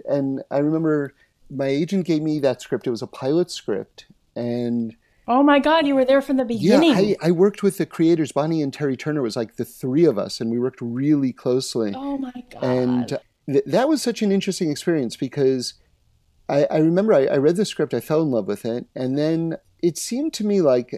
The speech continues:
Speaker 1: th-, this was sort of kind of a bit of a subtle aspect of the series, so it kind of, kind of got lost over the seasons. But in the beginning, the idea was that, you know, it's the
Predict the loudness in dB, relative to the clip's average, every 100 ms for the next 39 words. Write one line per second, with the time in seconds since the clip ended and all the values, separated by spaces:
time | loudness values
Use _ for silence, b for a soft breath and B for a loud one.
0 | -14 -6 -4 -2 -4 -4 -2 0 0 -4
1 | _ _ _ -2 0 0 0 0 0 -2
2 | 0 2 2 0 -2 -6 -6 -6 -8 -4
3 | -2 -2 -2 0 0 -2 -4 -2 -4 -4
4 | -4 -6 -2 -2 -2 -4 -4 -6 -4 -8
5 | -6 -6 -4 -6 -2 -2 -2 -4 0 0
6 | 2 -2 0 0 -2 0 0 2 2 2
7 | -2 b b b b _ 0 0 2 0
8 | 0 -2 -4 -2 0 -2